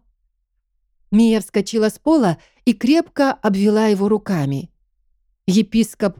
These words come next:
Готсгрейва широко улыбнулся и заключил ее в не менее бурные объятия. Она чуть не расплакалась, почувствовав, как печаль и боль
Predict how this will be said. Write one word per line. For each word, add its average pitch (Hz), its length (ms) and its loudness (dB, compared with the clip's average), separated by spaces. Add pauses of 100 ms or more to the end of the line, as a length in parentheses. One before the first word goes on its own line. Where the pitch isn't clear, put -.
Готсгрейва 190 840 0 (260)
широко 285 540 0
улыбнулся 196 960 -2 (340)
и 220 60 2
заключил 208 600 -2
ее 226 600 0 (180)
в 180 100 -6
не 208 200 2
менее 226 480 2
бурные 180 500 0
объятия. 160 880 -2 (960)
Она 233 240 2
чуть - 200 -6
не 254 120 2
расплакалась, 233 880 -2 (640)
почувствовав, 196 920 -4 (400)
как - 240 -4
печаль 208 640 -4
и 185 100 -4
боль 254 360 0